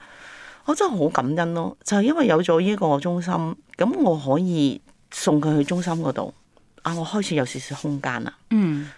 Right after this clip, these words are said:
Speaker 1: 咁咧，我就好覺得好奇妙啊，就係，呃，主就將我帶去，我，我住嗰度好近一個沙灘嘅，咁，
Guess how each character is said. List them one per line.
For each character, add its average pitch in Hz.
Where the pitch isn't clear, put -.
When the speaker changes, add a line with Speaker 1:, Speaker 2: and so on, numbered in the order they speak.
Speaker 1:
咁 -
咧， 415
我 349
就 196
好 170
覺 240
得 285
好 214
奇 -
妙 104
啊， -
就 139
係， 135
呃， 156
主 156
就 196
將 208
我 127
帶 123
去， 127
我， 143
我 160
住 160
嗰 190
度 190
好 131
近 147
一 170
個 -
沙 143
灘 135
嘅， 110
咁， -